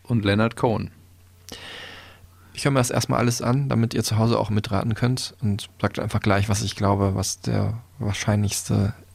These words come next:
Speaker 2: erlogenste Fakt ist.
Speaker 1: Äh, Fun Fact zwei, Deus sind die erste belgische Indie-Band,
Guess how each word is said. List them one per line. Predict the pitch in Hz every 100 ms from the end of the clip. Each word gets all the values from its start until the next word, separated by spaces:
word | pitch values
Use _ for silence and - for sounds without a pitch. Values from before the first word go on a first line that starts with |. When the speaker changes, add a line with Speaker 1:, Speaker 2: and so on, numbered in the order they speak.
| -
Speaker 2:
erlogenste | 101 107 110 92 -
Fakt | - - -
ist. | 135 - - - - - - - - - - - -
Speaker 1:
Äh, | - 123 117 117 113 107 - - - - - -
Fun | 131 139
Fact | 156 143 - - - -
zwei, | - - 110 123 165 160 -
Deus | 117 131 139 175 196 190 -
sind | - 113 139 139 123
die | -
erste | - 131 180 - 165
belgische | 131 - 135 160 165 - -
Indie-Band, | 151 165 139 123 123 123 - -